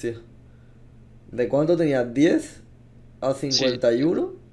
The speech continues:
Speaker 1: pero ¿el Pride Wing te da M P cinco no estoy seguro? Creo que
Speaker 2: Eh,
Speaker 1: no.
Speaker 2: creo que me da M P cinco el breastplate al uno.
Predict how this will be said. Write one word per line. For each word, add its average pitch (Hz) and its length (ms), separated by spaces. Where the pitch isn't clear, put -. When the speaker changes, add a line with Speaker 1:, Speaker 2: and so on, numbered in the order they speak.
Speaker 1:
pero 127 380
¿el 127 180
Pride 135 200
Wing 185 220
te 190 80
da 185 120
M 180 120
P 170 140
cinco 208 340
no 165 80
estoy 147 160
seguro? 127 460
Creo 135 180
que 143 100
Speaker 2:
Eh, - 20
Speaker 1:
no. 117 60
Speaker 2:
creo 165 120
que 175 60
me 175 80
da 160 80
M 165 100
P 156 120
cinco 156 280
el 143 60
breastplate 131 420
al 117 80
uno. 123 180